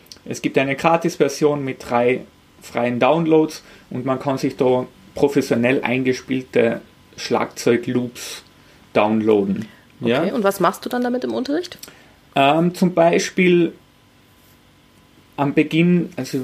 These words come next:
Speaker 1: ich mache ja Saxophon-Gruppenunterricht, mein Projekt Saxo for Beginners richtet sich eben speziell für Saxophon-Gruppenunterricht mit Erwachsenen. Da finden auch häufig irgendwie Body-Percussion-Szenen statt. Dort
Speaker 2: Mhm.
Speaker 1: verwende ich sie als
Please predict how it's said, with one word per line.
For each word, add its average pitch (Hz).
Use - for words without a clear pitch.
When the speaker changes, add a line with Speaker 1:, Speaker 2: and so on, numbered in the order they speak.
Speaker 1:
ich -
mache 143
ja 143
Saxophon-Gruppenunterricht, 143
mein 120
Projekt 123
Saxo 127
for -
Beginners 139
richtet 135
sich 131
eben 131
speziell 127
für 127
Saxophon-Gruppenunterricht 131
mit 123
Erwachsenen. 147
Da 139
finden 165
auch 151
häufig 151
irgendwie 147
Body-Percussion-Szenen 139
statt. -
Dort 147
Speaker 2:
Mhm. 208
Speaker 1:
verwende 135
ich 131
sie 139
als -